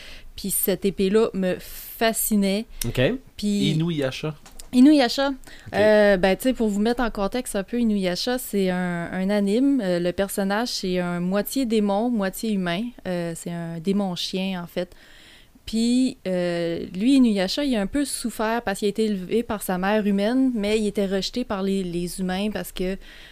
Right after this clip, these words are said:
Speaker 1: euh, il était pas comme eux autres. Il a un peu souffert de ça, puis en grandissant, il a décidé qu'il allait devenir le démon le plus, le plus puissant.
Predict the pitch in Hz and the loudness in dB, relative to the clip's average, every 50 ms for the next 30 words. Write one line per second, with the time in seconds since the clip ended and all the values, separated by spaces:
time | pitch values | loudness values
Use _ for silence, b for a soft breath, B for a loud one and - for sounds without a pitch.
0 | B B B 180 170 175 170 170 170 170 175 190 - 190 180 - 190 190 - 208 | B B B -2 0 0 0 0 0 0 -2 -2 0 -2 -2 -2 -4 -2 0 0
1 | 202 190 185 165 165 160 180 208 208 - B B B B B B B 180 175 - | 0 0 -2 -2 -2 -2 -2 -4 -6 -10 B B B B B B B -4 -4 -2
2 | - 254 240 - - - 240 233 233 240 208 208 190 - - - 247 269 277 - | -2 -2 -2 -2 -4 -2 0 0 0 2 0 0 -2 -2 -2 -2 -2 -2 -4 -6
3 | - - 220 220 208 196 190 175 175 185 185 180 - - - 220 233 240 254 233 | -6 -4 -2 0 0 0 0 -2 -2 -2 -2 -2 -4 -4 -2 -2 0 0 0 0
4 | 196 175 165 175 180 - - - 190 226 220 - 190 170 175 180 175 190 175 170 | 0 0 -2 -2 -4 -6 -6 -4 -4 -4 -2 -2 -2 -2 0 0 0 0 0 2
5 | 208 220 220 202 185 175 185 180 185 196 214 202 180 - 196 202 208 - - - | 2 2 2 2 2 2 2 0 0 0 0 0 0 0 -2 -2 -2 -2 -6 -12
6 | - - 175 175 - - 214 220 208 - - - - - 208 214 - - 202 190 | -8 -6 -6 -6 -4 -2 -4 -4 -4 -4 -10 -10 -4 -2 -2 -2 -2 -2 -2 -2
7 | 196 208 | -2 -4